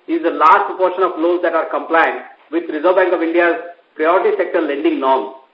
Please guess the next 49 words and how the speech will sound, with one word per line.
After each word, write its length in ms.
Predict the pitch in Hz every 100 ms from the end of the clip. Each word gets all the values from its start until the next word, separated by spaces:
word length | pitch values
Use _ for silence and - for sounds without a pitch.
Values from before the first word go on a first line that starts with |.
| -
About 320 | 147 175 175
fifty-three 520 | - 285 254 226 240
percent 260 | 220 196 185
of 140 | 175
our 160 | 170 -
home 200 | 165 170
loans, 280 | 170 175 - - _
fifty-four 500 | 370 - 254 - 226
percent 300 | 226 202 185
of 180 | 180 -
lap, 480 | 135 156 - - - -
eighty-three 520 | - - 247 220 220
percent 240 | 202 190 180
of 160 | -
C 100 | 151
D, 280 | - 180 - _ _
forty-two 460 | 165 180 247 247 233
percent 240 | - 202 190
of 160 | -
S 160 | 143 143
M 160 | 190 170
E, 320 | 131 127 - -
and 240 | 156 165
nearly 440 | 175 196 202 - -
all 220 | 190 233
of 80 | 220
our 180 | 196 185
M 160 | 160
F 160 | 185 185
I 140 | 175
loans 420 | 160 156 123 - - -
are 260 | 147 160 165
P 140 | 165
S 80 | 165
L 260 | 170 160 - -
compliant. 480 | 143 135 131 110 - _ _ -
In 140 | 165
aggregate, 500 | 180 185 226 226 226
nearly 480 | 190 190 208 - - -
forty-seven 680 | 196 269 - 202 202 190
percent 240 | 175 180 170
of 80 |
our 160 | 165 143
loans 320 | 156 165 - - _
are 240 | 135 143 -
P 100 | 143
S 80 | 147
L 140 | 143
compliant. 460 | 135 120 123 101